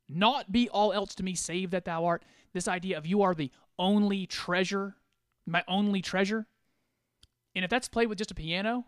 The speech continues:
or played with just an organ, or played with just an acoustic guitar, or just the voices of the people,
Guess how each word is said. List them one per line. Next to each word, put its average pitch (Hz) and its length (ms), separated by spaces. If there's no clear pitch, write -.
or 135 60
played 180 160
with 196 100
just 196 140
an 165 80
organ, 208 280
or 185 60
played 175 200
with 190 100
just 185 140
an 151 60
acoustic 175 340
guitar, 220 340
or 156 100
just 180 220
the 147 60
voices 202 500
of 196 340
the 147 120
people, 226 420